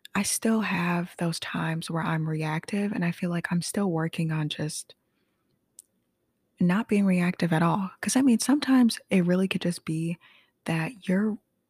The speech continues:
you're reactive, but it also could be, like, a sign that, like, okay, maybe this person shouldn't be a part of your life. You know, it could be a sign, like, your body telling you, like, "Okay, maybe,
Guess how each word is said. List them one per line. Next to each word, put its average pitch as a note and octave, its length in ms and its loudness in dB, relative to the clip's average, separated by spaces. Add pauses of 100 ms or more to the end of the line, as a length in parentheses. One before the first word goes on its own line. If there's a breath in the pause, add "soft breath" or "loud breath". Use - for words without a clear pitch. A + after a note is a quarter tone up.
(180)
you're G#3 180 2
reactive, F#3 580 2
but F#3 120 4
it F#3+ 60 2
also C4 260 2
could G3 180 -2
be, F#3 100 2
like, F3 180 2
a E3 60 -4
sign F3 440 0
that, D#3+ 160 0
like, D#3 260 -2
okay, D#3 400 -2 (460 soft breath)
maybe E3 200 2
this D#3 220 -2
person D#3 400 0
shouldn't D#3+ 320 2
be - 140 0
a - 60 0
part - 240 -2
of E3+ 60 0
your - 160 0
life. - 480 -2 (1300)
You F3 160 4
know, F3 200 4
it F#3 120 0
could G3 140 0
be F#3 140 4
a F3 80 4
sign, E3+ 460 2
like, D#3 220 -2
your D#3+ 100 0
body D#3 300 -2
telling D#3+ 340 0
you, E3 400 -4
like, E3 220 -4
"Okay, E3 260 0
maybe, E3 480 2